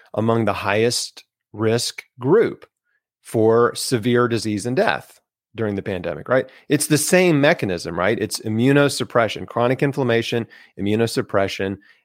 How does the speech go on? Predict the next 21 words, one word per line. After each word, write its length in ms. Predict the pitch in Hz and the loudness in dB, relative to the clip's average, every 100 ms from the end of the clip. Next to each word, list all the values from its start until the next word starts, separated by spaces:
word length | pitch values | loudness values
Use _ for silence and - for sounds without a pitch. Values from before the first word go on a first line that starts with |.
| _ | _
a 140 | 95 | -6
poorly 380 | 98 - 123 135 | -4 2 4 4
functioning 680 | 131 127 123 - 117 117 110 _ | 2 0 0 -2 0 0 -2 _
<laughs> 120 | _ | _
cardiovascular 920 | - 117 120 131 127 120 127 - 113 110 | -2 0 2 2 2 2 0 0 -2 -2
system, 480 | - 113 - 120 107 | -2 -4 -2 -4 0
poorly 320 | 151 131 135 | 0 2 0
functioning 480 | 123 120 113 123 113 | 0 -2 -2 -4 0
nervous 280 | 110 104 | 0 -2
system. 260 | - 104 104 | -6 -8 -4
Like, 160 | 98 - _ _ - | -6 -8 _ _ 0
all 260 | 139 175 196 | 4 6 4
of 80 | |
those 260 | 160 160 143 | 4 2 2
systems 460 | 156 156 - 123 110 | 0 0 0 -4 -2
are 80 | |
interconnected. 640 | - 123 117 110 120 - 101 | -2 -2 -2 -2 -2 -2 -4
And 100 | 104 | -2
when 120 | 107 | 0
you're 180 | 107 101 | 2 2
overweight, 380 | 110 139 147 | 2 2 2